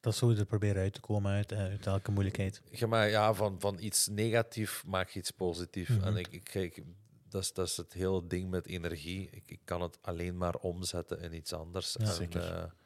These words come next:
Speaker 2: ik
Speaker 1: Eén stap
Speaker 2: ga
Speaker 1: achteruit, twee
Speaker 2: negativiteit,
Speaker 1: vooruit.
Speaker 2: verdriet, pijn zet ik om in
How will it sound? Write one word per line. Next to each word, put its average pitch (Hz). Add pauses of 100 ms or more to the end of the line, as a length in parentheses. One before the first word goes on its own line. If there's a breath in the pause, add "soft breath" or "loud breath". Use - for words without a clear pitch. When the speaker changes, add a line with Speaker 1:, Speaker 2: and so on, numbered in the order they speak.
(600 soft breath)
Speaker 2:
ik -
Speaker 1:
Eén 127
stap 92
Speaker 2:
ga 87
Speaker 1:
achteruit, 101
twee 98
Speaker 2:
negativiteit, 98
Speaker 1:
vooruit. 90
Speaker 2:
verdriet, 98
pijn 95 (140)
zet -
ik -
om 85
in 80